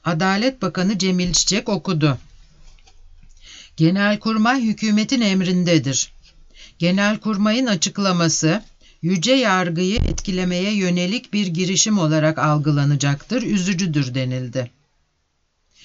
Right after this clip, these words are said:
Yirmi dokuzunda İstanbul Çağlayan'da Cumhuriyet mitingi yapıldı.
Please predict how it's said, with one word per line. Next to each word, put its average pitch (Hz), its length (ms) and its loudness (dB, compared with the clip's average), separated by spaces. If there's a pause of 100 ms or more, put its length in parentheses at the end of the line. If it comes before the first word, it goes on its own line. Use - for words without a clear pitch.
(320)
Yirmi 214 340 0
dokuzunda 208 840 0 (320)
İstanbul 214 680 -2
Çağlayan'da 180 920 2
Cumhuriyet 202 600 0
mitingi 175 400 -2
yapıldı. 131 680 -2